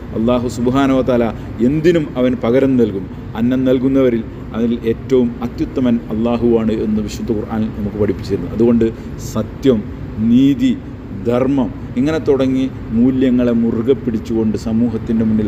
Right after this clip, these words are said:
പ്രവർത്തിക്കേണ്ടവരാണ്. നമ്മുടെ മുഖമുദ്ര അതാണ്, നമ്മുടെ ഉത്തരവാദിത്തമാണ്. നമ്മൾ നന്മ വാരി വിതറേണ്ടതുണ്ട് എന്ന് കൂടി സൂചിപ്പിച്ചു. എഴുപതിൽ പരം ശാഖകളാണ് ഈമാൻ എന്നുള്ളത്.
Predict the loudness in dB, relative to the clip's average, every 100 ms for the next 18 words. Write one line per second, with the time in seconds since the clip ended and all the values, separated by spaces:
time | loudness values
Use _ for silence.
0 | -2 -2 -2 0 -2 2 4 4 4 2
1 | -2 -6 -10 -4 0 2 2 2 2 2
2 | 4 4 2 0 0 0 0 -4 -6 0
3 | 2 2 0 -2 0 0 0 2 0 0
4 | -4 -4 0 4 4 2 -2 -2 0 0
5 | 2 0 -2 -6 -6 -4 -2 2 2 2
6 | 2 4 4 2 2 0 0 0 0 -2
7 | -4 -6 -6 -8 -10 -8 -8 -8 -10 -10
8 | -10 -10 2 6 6 6 4 2 2 2
9 | 0 -4 -10 -6 -2 0 0 2 2 4
10 | 2 0 -4 0 2 4 2 2 0 2
11 | 0